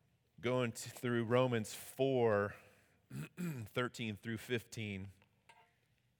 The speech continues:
And full disclosure, we're not getting out of verse thirteen today. We're just gonna cover one verse.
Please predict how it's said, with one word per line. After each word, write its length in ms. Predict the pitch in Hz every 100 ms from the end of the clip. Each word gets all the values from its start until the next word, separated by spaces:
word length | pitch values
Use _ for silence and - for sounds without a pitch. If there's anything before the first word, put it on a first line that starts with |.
| _ _ _ _ - _ _ _ -
And 540 | 104 107 107 107 104 95 - - _
full 220 | - 131
disclosure, 560 | 127 - 135 131 110 104
we're 100 | 117
not 180 | 123
getting 200 | 98 -
out 120 | 107 98
of 60 |
verse 200 | 98 95
thirteen 440 | - 104 - 104 90
today. 140 | 85
We're 1040 | - - _ _ _ _ _ _ _ _
just 160 | - -
gonna 160 | 127 113
cover 260 | 127 117
one 220 | 107 104
verse. 400 | 92 87 - -